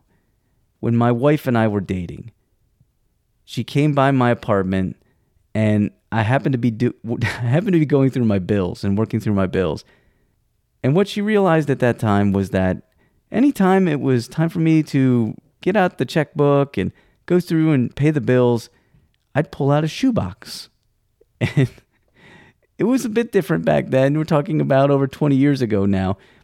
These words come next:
but it wasn't online banking and things like that. I wasn't really hooked up into all that yet. It was re-,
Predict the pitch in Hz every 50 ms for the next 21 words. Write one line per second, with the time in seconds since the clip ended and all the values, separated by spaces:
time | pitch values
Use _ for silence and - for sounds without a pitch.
0 | _ - 143 143 - _ _ _ _ _ _ _ _ _ _ _ _ _ _ _
1 | _ _ _ _ - 151 147 160 160 147 165 175 151 - - _ - - _ -
2 | 131 143 151 156 151 143 143 143 143 143 143 127 139 131 135 139 135 131 139 135
3 | 135 131 131 135 127 120 120 - 131 131 131 120 117 123 123 104 - 113 110 113
4 | 113 98 107 123 135 147 151 143 143 127 139 139 123 107 120 131 - - 139 135
5 | - 131 127 123 101 - 101 120 117 110 113 113 85 82 107 107 107 104 101 -
6 | - 135 151 147 139 131 110 110 113 120 127 131 -